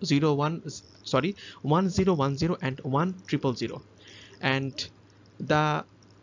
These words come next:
equivalent hexadecimal number of zero zero zero one is one. The equivalent hexadecimal number of zero one zero one is five. The equivalent hexadecimal number of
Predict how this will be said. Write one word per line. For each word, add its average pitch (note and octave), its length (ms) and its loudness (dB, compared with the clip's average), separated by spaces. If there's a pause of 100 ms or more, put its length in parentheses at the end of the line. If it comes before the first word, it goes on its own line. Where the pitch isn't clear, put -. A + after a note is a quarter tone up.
equivalent G3 880 2
hexadecimal F#3 800 0
number D3+ 560 0
of C3 400 -2 (260)
zero F3 420 4
zero F3 320 0
zero C#3 340 0
one C#3 320 -2
is B2+ 340 -4
one. C3 360 -2 (320)
The D3+ 220 0
equivalent F#3 720 4
hexadecimal D#3 680 2
number C3 440 2
of B2 400 2 (360)
zero E3+ 360 8
one F#3 240 2
zero C#3+ 340 2
one D3 380 0
is B2+ 220 -4
five. C3+ 600 -2
The D3+ 240 -2
equivalent G3 640 4
hexadecimal D#3+ 580 0
number C#3 540 2
of D#3+ 320 -2